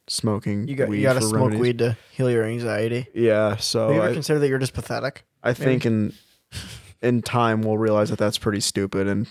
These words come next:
Speaker 1: maybe inhaling your lungs with smoke isn't exactly the healthiest way to deal with things, but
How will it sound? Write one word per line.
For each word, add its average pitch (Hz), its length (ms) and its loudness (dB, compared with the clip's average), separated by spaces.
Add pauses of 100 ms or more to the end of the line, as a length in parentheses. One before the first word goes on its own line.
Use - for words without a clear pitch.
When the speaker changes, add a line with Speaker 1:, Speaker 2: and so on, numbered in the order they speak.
Speaker 1:
maybe 110 280 0
inhaling 107 400 2
your 104 100 0
lungs 104 240 0
with 107 120 -8
smoke 107 380 2
isn't 107 220 0
exactly 104 420 0
the 117 320 -2 (840)
healthiest 117 400 0
way 117 100 2
to 117 80 2
deal 120 180 2
with 107 120 -2
things, 123 320 0
but - 260 0